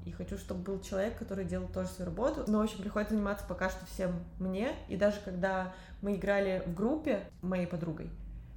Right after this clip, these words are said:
у нас был, э, проект «Пуловер». М, мы сами тоже всем занимались, у нас не было менеджера, мы сами занимались организацией концертов, продажей билетов, там, м, и искали фотографы, видеографы, виджи. Ну, то есть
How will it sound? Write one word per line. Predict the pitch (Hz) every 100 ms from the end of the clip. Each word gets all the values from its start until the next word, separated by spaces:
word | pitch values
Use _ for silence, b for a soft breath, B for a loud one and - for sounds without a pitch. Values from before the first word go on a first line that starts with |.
| -
у |
нас | 180 185
был, | 175 170 - -
э, | - 170
проект | 185 208 339 - - -
«Пуловер». | - 190 190 175 175 - B B B B B B B - - - -
М, | 185 185 180
мы | 226
сами | 254 254 220 190
тоже | 190 180
всем | - 185
занимались, | 170 170 202 233
у | 208
нас | 185
не | 202
было | 185 175
менеджера, | 170 214 240 190
мы | 185
сами | - 196 190
занимались | 185 185 180 175
организацией | 175 165 170 170 180 180 175
концертов, | 160 - 208 233 233 214 202 - -
продажей | 170 156 170 175
билетов, | 165 180 202 220 220 208 196 - B B B B
там, | - - 156 151 156 - -
м, | 175 170 -
и | 196
искали | 180 - 175
фотографы, | 170 170 247 262 220 220
видеографы, | 180 170 160 220 247 220 208 180
виджи. | 175 226 208
Ну, | 202
то | 220
есть | 226